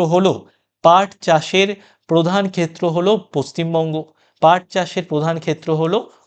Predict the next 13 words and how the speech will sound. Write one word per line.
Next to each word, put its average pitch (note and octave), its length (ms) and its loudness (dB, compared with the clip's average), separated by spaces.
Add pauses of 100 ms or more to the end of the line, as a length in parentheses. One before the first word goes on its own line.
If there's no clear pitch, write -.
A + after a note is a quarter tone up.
পশ্চিমবঙ্গ। E3+ 640 -2 (380)
পশ্চিমবঙ্গ F#3 840 0
পাট C#3+ 260 0
সানে-, D#3 460 -6 (160)
পাট C#3+ 260 0
চাষের D3 360 -4
জন্য D3+ 300 -6
প্রথম F#3+ 520 -2
স্থান F3+ 340 -6
অধিকার D3 400 -4
করেছে। - 380 -14 (420)
তো C3+ 80 -2
পাট F#3 300 2